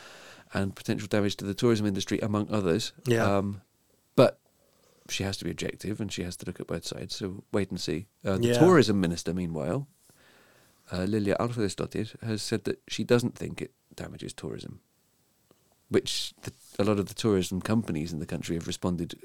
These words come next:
Speaker 1: kind of incredulously to, saying, "Oh, w-, yeah, we know it does."
Speaker 2: Okay.
Speaker 1: <laughs>
Speaker 2: Yeah.
Speaker 1: Um, yeah. It is a knotty issue,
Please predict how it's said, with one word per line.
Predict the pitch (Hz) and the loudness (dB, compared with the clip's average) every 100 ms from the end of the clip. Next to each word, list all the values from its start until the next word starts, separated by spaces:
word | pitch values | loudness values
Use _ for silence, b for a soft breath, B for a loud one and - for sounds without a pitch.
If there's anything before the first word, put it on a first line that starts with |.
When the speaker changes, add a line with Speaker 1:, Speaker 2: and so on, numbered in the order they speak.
| - | -16
Speaker 1:
kind | - 95 | -6 -4
of | 87 - | -4 -4
incredulously | 101 98 101 117 104 95 - 90 - | -6 -4 -4 -2 -2 -4 -2 -4 -4
to, | - 110 - - - B B B | -4 -4 -4 -12 -20 B B B
saying, | - 107 95 101 | 0 2 2 -2
"Oh, | |
w-, | 123 113 - 127 | -6 -8 -8 -4
yeah, | 123 | 0
we | 110 110 | 2 2
know | 135 | 4
it | 113 | 2
does." | 131 113 - - _ - 151 | 2 0 -2 -10 _ -2 0
Speaker 2:
Okay. | 175 151 151 - _ | 2 0 -4 -10 _
Speaker 1:
<laughs> | - - - - | -8 0 4 6
Speaker 2:
Yeah. | 185 101 - - B B B B B B - | 6 4 -2 -16 B B B B B B 2
Speaker 1:
Um, | 139 147 127 _ - - | 4 4 2 _ -20 -6
yeah. | 85 71 - - _ _ _ _ _ _ - | -6 -6 -14 -20 _ _ _ _ _ _ -2
It | 139 | 6
is | 147 156 | 8 8
a | 139 | 8
knotty | 123 110 98 - | 6 6 2 0
issue, | 87 - 76 107 | -2 0 0 0